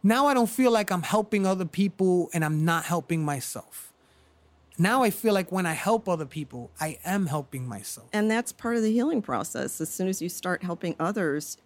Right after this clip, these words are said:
Speaker 2: it increases your healing.
Speaker 1: Mm. And I, I definitely feel that I'm starting, I'm on a different level of my journey now. And, you know, I, I f-, I feel the path widening.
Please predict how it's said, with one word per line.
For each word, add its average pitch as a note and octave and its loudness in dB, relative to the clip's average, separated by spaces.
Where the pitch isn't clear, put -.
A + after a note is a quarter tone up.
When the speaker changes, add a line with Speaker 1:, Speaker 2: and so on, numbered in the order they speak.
Speaker 2:
it E3 -6
increases E3 -4
your F3+ -4
healing. C#3+ -6
Speaker 1:
Mm. D3+ 0
And D3+ -2
I, D#3 -2
I D3+ 0
definitely D#3+ 0
feel D3 -2
that D3 -4
I'm C#3 -4
starting, D3 -2
I'm D3+ 2
on D#3 4
a D#3 2
different D#3 0
level D3+ 2
of C#3+ -2
my D3 0
journey D3 -4
now. C#3+ -4
And, C3+ -8
you C#3+ -10
know, C3+ -4
I, C3 -2
I C3+ -4
f-, - -10
I C3+ -4
feel F3+ 2
the D#3 -4
path D#3 -4
widening. C3+ -4